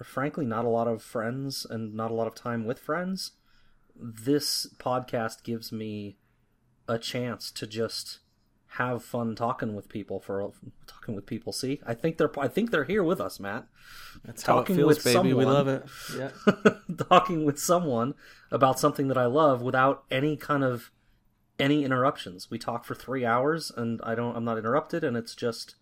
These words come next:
Speaker 1: it's a nice reprieve from life. And honestly, I can't, I said this to Twitter to somebody today. I don't remember. Maybe it was Facebook. I can't, I can't imagine my life without this podcast. So I'm coming back, even if it's talking to an empty mic.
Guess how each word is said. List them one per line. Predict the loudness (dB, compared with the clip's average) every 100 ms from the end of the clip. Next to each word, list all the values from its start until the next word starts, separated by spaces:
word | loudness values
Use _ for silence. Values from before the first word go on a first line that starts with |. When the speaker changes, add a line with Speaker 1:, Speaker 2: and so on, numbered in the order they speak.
| _ _ _ _ _ _ _
Speaker 1:
it's | -8 -4
a |
nice | -2 -2 -4
reprieve | -6 -8 -6 -8 -6
from | -6 -4
life. | -4 -6 -6
And | -6
honestly, | -2 -2 -2 -4
I | -6
can't, | -6 -6 -6 -10
I |
said | -4 -4
this | -4
to | -12
Twitter | -6 -6
to | -6
somebody | -8 -6 -6 -6
today. | -6
I |
don't | -6
remember. | -8 -8 -6 -8 _ _ _ -14
Maybe | -12
it |
was | -10
Facebook. | -10 -10 -8 -10 -10 -20 -20 _ _ -10
I | -10
can't, | -4 -4 -2
I | -2
can't | 0 2
imagine | 2 0
my | -2
life | -2 -2 -4 -10 -12
without | -8 -4 -4 -6
this | -14
podcast. | -12 -14 -12 -16 -14 -16
So | -8 -6 -4 -8 _ _ _ _ _
I'm | 2 4
coming | 4 2
back, | 2 -2 -4 -10 -20 -20 _ -20 _ _ _ _
even | 0 0
if | 0
it's | -2 0
talking | 0 0 -2
to | -2
an | -2
empty | -4 -6
mic. | -6 -6 -10